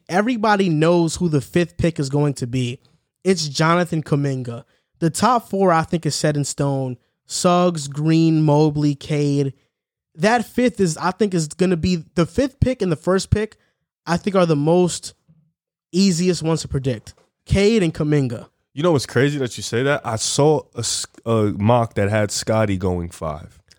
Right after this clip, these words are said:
Speaker 1: That had Scotty going five. And we talked about Scotty versus Kuminga. I don't think it's too far
Speaker 2: I
Speaker 1: off.
Speaker 2: think that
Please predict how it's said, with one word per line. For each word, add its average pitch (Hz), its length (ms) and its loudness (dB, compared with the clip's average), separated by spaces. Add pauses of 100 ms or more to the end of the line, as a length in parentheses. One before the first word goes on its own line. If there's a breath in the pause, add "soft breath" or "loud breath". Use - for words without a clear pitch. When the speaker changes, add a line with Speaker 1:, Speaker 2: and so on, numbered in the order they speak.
(200 soft breath)
Speaker 1:
That 139 100 0
had 143 200 2
Scotty 147 340 2
going 135 220 0
five. 117 380 -8 (320)
And 147 140 -2
we 202 80 2
talked 220 280 2
about 185 180 0
Scotty 180 260 0
versus 165 280 -2
Kuminga. 165 320 0
I 143 120 2
don't 170 140 0
think 165 160 -4
it's - 100 -4
too 180 160 -2
far 143 340 0
Speaker 2:
I 160 80 4
Speaker 1:
off. 143 100 2
Speaker 2:
think 135 140 0
that 120 240 0